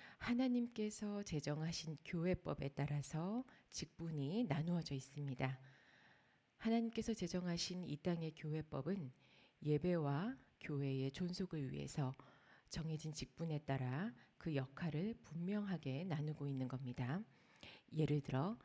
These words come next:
한 교회를 대표하는 목사님은 교회법에 따라서 세례를 집전하고 성찬을 집행하고 또 성도들을 위해서 설교와 또 예배 축도로서 축복을 선포할 수 있는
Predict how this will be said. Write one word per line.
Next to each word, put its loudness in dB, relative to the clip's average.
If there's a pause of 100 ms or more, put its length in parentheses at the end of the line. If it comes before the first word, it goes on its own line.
(240)
한 4
교회를 4
대표하는 0 (340)
목사님은 -2 (380)
교회법에 -2
따라서 -4 (440)
세례를 0
집전하고 -4 (300)
성찬을 -2
집행하고 -4 (600)
또 0
성도들을 0
위해서 2 (300)
설교와 -2
또 -2
예배 2
축도로서 -6
축복을 -2
선포할 2
수 -6
있는 -2